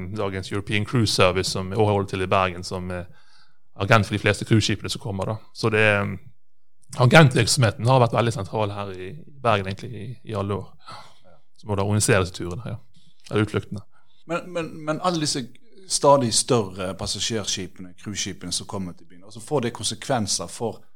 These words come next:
Speaker 2: havnen, og da tenker jeg spesielt på kaiene og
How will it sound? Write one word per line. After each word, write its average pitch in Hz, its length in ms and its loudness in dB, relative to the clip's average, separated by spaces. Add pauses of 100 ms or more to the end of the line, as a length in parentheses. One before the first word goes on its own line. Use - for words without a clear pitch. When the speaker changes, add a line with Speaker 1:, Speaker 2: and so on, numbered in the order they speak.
(420)
Speaker 2:
havnen, 92 360 -2
og 131 80 -8
da 123 60 -4
tenker 117 280 -4
jeg - 60 -14
spesielt 110 260 -4
på - 100 -14 (300)
kaiene 107 680 -2
og 98 240 -8